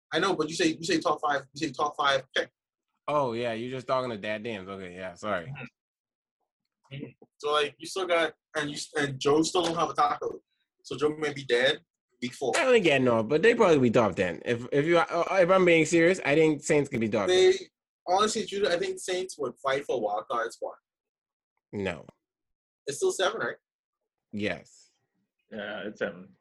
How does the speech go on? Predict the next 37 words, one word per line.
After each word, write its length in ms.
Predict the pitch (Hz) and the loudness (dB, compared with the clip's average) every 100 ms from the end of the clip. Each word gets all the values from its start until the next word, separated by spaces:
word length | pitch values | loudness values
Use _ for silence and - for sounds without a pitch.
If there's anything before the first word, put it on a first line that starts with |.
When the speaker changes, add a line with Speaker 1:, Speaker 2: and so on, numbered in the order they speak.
| _ _ _ _ _ _ _ _ _ _ - | _ _ _ _ _ _ _ _ _ _ -10
Speaker 1:
Dallas, 640 | 117 127 135 139 143 - - | -6 -2 -2 -2 -6 -14 -10
top 200 | 120 - - | -10 -8 -8
Speaker 2:
If 100 | 113 | -2
Speaker 1:
four. 100 | 123 | 2
Speaker 2:
anything, 400 | 143 165 165 151 | 4 6 4 4
Dallas 380 | 123 127 135 | 2 2 0
will 100 | 127 | -2
be 160 | 110 110 | -2 -2
fighting 320 | 110 113 107 | -2 -2 -2
for 80 | 101 | -4
a 80 | 92 | -6
wild 280 | 92 87 92 | -6 -8 -8
card 160 | 92 | -12
spot. 260 | 98 90 73 _ _ _ _ _ _ _ _ _ - | -14 -20 -20 _ _ _ _ _ _ _ _ _ -8
Speaker 1:
Um, 320 | 123 120 120 113 _ | -6 -6 -8 -12 _
Green 300 | 117 127 139 | -8 -6 -4
Bay 180 | 123 127 | -4 -4
potentially 600 | 127 123 117 - 113 107 | -4 -10 -10 -10 -12 -10
if, 80 | 98 _ _ | -10 _ _
if 80 | 107 | -18
Aaron 260 | 104 104 104 | -16 -14 -16
ain't 120 | - - | -18 -14
there. 420 | 85 - - 127 | -14 -16 -12 -8
Aaron, 160 | 139 135 | -8 -8
if 100 | - | -10
Aaron 240 | 113 127 139 | -6 -6 -8
ain't 120 | 135 | -6
there, 160 | 123 123 | -4 -4
Green 240 | - 110 | -8 -8
Bay 60 | 110 | -6
is 140 | 107 | -4
a, 80 | 107 95 - | -6 -8 -12
is 100 | - | -12
a, 460 | 104 95 90 - 147 | -8 -6 -8 -4 -2
<laughs> 60 | 127 | -2
is 100 | |
a, 80 | 117 | 0